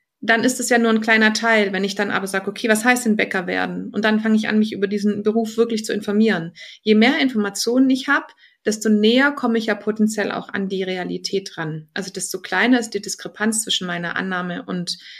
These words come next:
der tatsächlichen Realität. Funktioniert natürlich bei einem Beruf, funktioniert natürlich nicht bei der Frage, ob ich diesen Menschen heiraten möchte oder, ähm, na, es gibt ja auch ganz viele Dinge, wo ich nicht,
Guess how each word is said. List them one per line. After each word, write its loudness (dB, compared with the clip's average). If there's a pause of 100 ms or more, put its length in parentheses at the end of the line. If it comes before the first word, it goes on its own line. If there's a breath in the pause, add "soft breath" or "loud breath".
(140 loud breath)
der -4
tatsächlichen -8
Realität. -10 (180)
Funktioniert 4
natürlich -2
bei 0
einem 0
Beruf, 2
funktioniert -6
natürlich -10
nicht 0
bei -2
der -4
Frage, -2
ob -20
ich -18
diesen -6
Menschen -6
heiraten -8
möchte -6
oder, -6 (500 loud breath)
ähm, -4
na, 0
es 0
gibt -4
ja 0
auch -18
ganz -4
viele -4
Dinge, -6 (280 soft breath)
wo -4
ich -6
nicht, -6